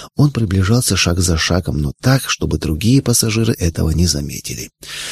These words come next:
Таинственный преследователь остановился в полуметре от меня, не говоря ни слова.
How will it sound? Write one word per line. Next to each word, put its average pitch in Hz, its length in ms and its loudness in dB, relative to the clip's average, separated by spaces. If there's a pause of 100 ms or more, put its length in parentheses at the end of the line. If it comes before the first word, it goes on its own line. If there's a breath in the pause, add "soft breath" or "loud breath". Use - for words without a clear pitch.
(200 loud breath)
Таинственный 131 540 2
преследователь 131 800 2
остановился 107 680 2
в - 100 -8
полуметре 95 580 0
от 82 220 -6
меня, 80 380 4
не 87 120 2
говоря 80 360 2
ни 78 100 0
слова. - 440 -4